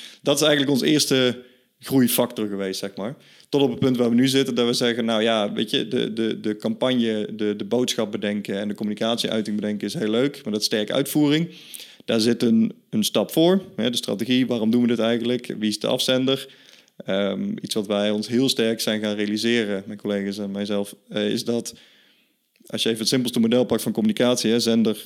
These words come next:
boodschap, ontvanger, dan wordt er heel veel aan die boodschap gesleuteld. Hè, gedragsverandering als werkveld heeft ook een beetje de neiging om vooral gesprekstechnieken en beïnvloedingstechnieken te gaan verwerken in die boodschap.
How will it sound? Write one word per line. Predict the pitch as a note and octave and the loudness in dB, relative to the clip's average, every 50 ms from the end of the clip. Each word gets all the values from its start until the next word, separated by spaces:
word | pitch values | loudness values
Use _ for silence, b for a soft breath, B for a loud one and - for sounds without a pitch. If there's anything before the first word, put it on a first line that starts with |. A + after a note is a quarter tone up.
| - - _ | -18 -8 _
boodschap, | C3 A#2 A2 - - G#2 - | -2 -2 -2 -2 -4 -4 -6
ontvanger, | - G#2 - - C3+ C3 A#2+ A2 G2+ F#2 b b b b b b b b b b | -6 -6 -2 0 2 2 2 2 0 -2 b b b b b b b b b b
dan | - A2+ | -2 -2
wordt | A#2+ A#2+ A#2 | 0 0 2
er | A#2 | 4
heel | B2+ D3+ F3 F3+ E3+ | 6 6 8 8 6
veel | B2+ C3+ B2+ B2 | 6 4 2 4
aan | B2+ | 2
die | A#2+ | 2
boodschap | A2+ B2+ C3+ C#3+ - - C#3 C#3 C#3+ - | 2 2 2 2 2 2 0 0 0 -2
gesleuteld. | - C3 - - C#3 C#3 C#3 C#3+ - E3 E3+ - - - _ _ _ - | 0 0 2 2 4 4 4 4 2 2 0 0 -4 -12 _ _ _ -4
Hè, | - C#3 D3 | -2 -2 -2
gedragsverandering | - G#2 F#2+ B2 B2 - - A#2+ A#2 A2+ A2+ A2+ A2 G#2+ - - | -4 -2 -2 0 0 0 0 0 2 2 2 2 2 0 0 -2
als | B2 A#2+ | -4 0
werkveld | A#2 B2 C3+ C3 C3 - A#2 A2+ - | 2 2 2 2 0 0 -2 0 0
heeft | A#2 A2 - | -2 0 0
ook | B2 A#2+ | 0 0
een | A#2+ | 2
beetje | A2+ B2 C3+ C3 C3 | 2 2 2 0 0
de | A2+ | 0
neiging | A2+ A2+ A#2+ C3 C3+ A#2 A#2 G#2+ G#2+ | 0 2 2 2 0 0 0 -2 0
om | A#2 A#2+ A#2 A2 A2+ A2+ A2+ b b b b b b b b b b b b | 0 0 0 2 2 0 -2 b b b b b b b b b b b b
vooral | - - G#2+ A#2+ B2 B2 A#2 A2+ - G#2 | -12 -4 0 2 4 4 2 2 -2 -4
gesprekstechnieken | - - - - - B2+ - - C3 A#2+ - B2 B2+ A#2+ - B2 A#2+ B2 A2+ - | -4 -4 -2 -2 -4 -4 -4 -4 -6 -2 0 0 0 0 2 2 2 2 2 2
en | B2 A#2 | 0 0
beïnvloedingstechnieken | A#2 - C3 B2 C3 B2 B2 A#2+ - A2+ - B2+ B2+ A#2+ B2+ A#2+ | 0 0 -2 -2 -2 -2 -2 -2 -2 -6 -2 -2 -2 -2 -2 -4
te | - G#2+ | -4 -2
gaan | A#2 A#2 A#2 | -2 -4 -2
verwerken | A2+ A2+ B2 C3+ C3+ C3+ C3 | 0 0 0 0 0 -2 -4
in | A#2+ A#2 | -6 -6
die | G2+ | -2
boodschap. | G#2+ A2 C3 C3 - D3+ E3+ - - b | 0 0 2 2 2 0 -2 -2 -4 b